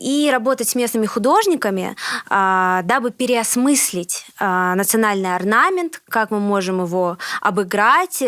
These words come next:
какой смысл новый мы можем ему придать, и как именно в, э, и в смысловом, и в визуальном плане, э, как сделать такой некий апгрейд. Вот.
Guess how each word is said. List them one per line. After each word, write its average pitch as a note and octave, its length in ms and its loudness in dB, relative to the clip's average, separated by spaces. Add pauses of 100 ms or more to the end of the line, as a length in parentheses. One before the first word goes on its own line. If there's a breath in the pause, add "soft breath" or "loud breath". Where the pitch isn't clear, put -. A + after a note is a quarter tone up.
какой A3+ 220 0
смысл A#3 340 -2
новый G3+ 260 0
мы G3 140 2
можем F#3 320 0
ему F3+ 120 0
придать, A#3 580 0
и - 20 -8
как A3+ 240 -2
именно G#3+ 280 0
в, F#3 60 -8 (120)
э, F#3+ 280 2
и G#2+ 480 -4
в F3 60 -2
смысловом, A#3+ 680 2
и C4 60 2
в G3+ 40 -4
визуальном A3+ 720 0
плане, D4+ 540 0 (320 loud breath)
э, F#3+ 200 0
как A#3 200 -2
сделать G#3+ 320 0
такой G#3+ 240 0
некий G#3+ 360 2
апгрейд. F3+ 720 -2 (540 loud breath)
Вот. F#3 420 0